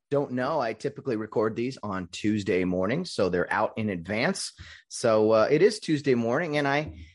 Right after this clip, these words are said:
have a few thoughts today. Some sports-related topics, some current events topics, just some randomness, if, if you will. You guys who are loyal listeners know that I kinda, eh, go a different route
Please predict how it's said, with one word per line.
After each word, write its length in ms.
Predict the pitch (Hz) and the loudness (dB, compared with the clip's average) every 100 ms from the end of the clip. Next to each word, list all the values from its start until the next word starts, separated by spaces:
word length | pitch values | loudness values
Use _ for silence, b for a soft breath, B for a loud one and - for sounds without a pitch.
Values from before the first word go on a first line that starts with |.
| B | B
have 180 | 233 247 | -8 -6
a 60 | |
few 220 | 247 214 214 | -6 -8 -6
thoughts 460 | - 175 175 - | 0 2 2 -4
today. 480 | - 110 101 87 87 b b _ | -6 -2 0 -2 -4 b b _
Some 500 | - 131 127 120 113 | 0 2 2 -2 -6
sports-related 800 | - - 127 131 131 123 120 110 | -20 -4 -2 -2 -2 0 2 0
topics, 560 | - 113 - 120 - - | 0 0 0 -6 -8 -12
some 240 | 95 90 - | -10 -10 -14
current 320 | - 131 123 | -8 -4 -2
events 320 | 104 113 110 | -2 -4 -6
topics, 480 | - 101 95 104 - | -2 -2 0 -4 -6
just 180 | - 175 | -10 -6
some 200 | 170 120 | -4 -2
randomness, 680 | 107 120 117 104 101 107 - | -2 -2 -2 -4 -6 -8 -8
if, 220 | - 101 - _ | -8 -8 -12 _
if 160 | 120 - | -10 -6
you 100 | 110 | -4
will. 320 | 101 101 113 B B B | 0 0 0 B B B
You 140 | B 120 | B 2
guys 340 | 120 127 123 | 4 2 0
who 140 | 131 113 | -4 -2
are 80 | |
loyal 300 | 131 156 151 | 2 6 6
listeners 440 | 135 139 156 165 160 | 6 2 0 -6 -2
know 160 | 147 | -2
that 140 | 147 127 | -2 0
I 160 | 131 | -2
kinda, 360 | 139 165 147 143 b b b - | -2 -4 -4 -6 b b b -10
eh, 140 | 311 | -8
go 200 | 277 247 | 0 4
a 40 | 226 | 6
different 360 | 190 - 139 | 4 -2 -2
route 260 | 123 135 135 | 2 2 0